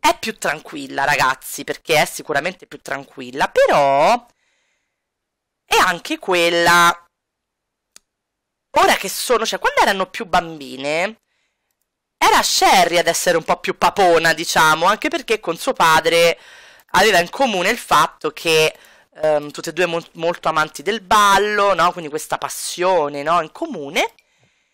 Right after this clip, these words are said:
E quindi c'era questo aspetto, ma adesso che comunque è cresciuta, ragazzi, e fai una cosa, preparala tu, prepara tu la cena. Sto crescendo, diciamo che mentre Sherry, proprio perché è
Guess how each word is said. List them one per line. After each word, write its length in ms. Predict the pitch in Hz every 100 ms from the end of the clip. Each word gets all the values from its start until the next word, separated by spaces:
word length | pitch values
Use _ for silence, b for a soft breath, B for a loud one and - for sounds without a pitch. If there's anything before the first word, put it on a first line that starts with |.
| _ _ _
E 160 | 494 508
quindi 520 | 208 220 214 175 -
c'era 240 | - 160 139
questo 260 | 165 -
aspetto, 580 | 139 - 247 202 - -
ma 120 | 220 285
adesso 420 | 262 220 - -
che 160 | 170 165
comunque 480 | - 160 240 - 180
è 80 |
cresciuta, 640 | - 156 156 - 170 139 143
ragazzi, 560 | 143 143 135 - -
e 40 | 190
fai 120 | 311
una 100 | 311
cosa, 260 | 185 143 156
preparala 460 | 240 453 415 196
tu, 260 | - 156 147 B B B -
prepara 380 | 311 466 381
tu 420 | - 180 160 156 156
la 120 | 160
cena. 400 | - 147 143 180
Sto 140 | 294 247
crescendo, 580 | 392 - - 208 202
diciamo 420 | 202 254 196 160 165
che 140 | 185
mentre 360 | 240 539 - 180
Sherry, 800 | - - 156 139 139 147 143 - _ _ _ _
proprio 260 | - 403 269
perché 340 | 220 - -
è 260 | 285 196 -